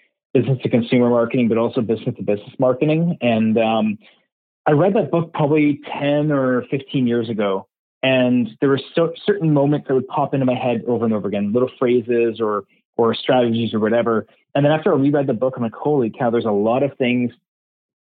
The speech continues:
that came from that specific book." And so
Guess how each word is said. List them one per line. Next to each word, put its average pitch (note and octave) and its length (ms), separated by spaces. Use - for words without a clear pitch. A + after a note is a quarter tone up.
that D3 180
came D3+ 140
from B2+ 140
that B2+ 180
specific G#2+ 500
book." G2+ 240
And A#2+ 160
so A#2 440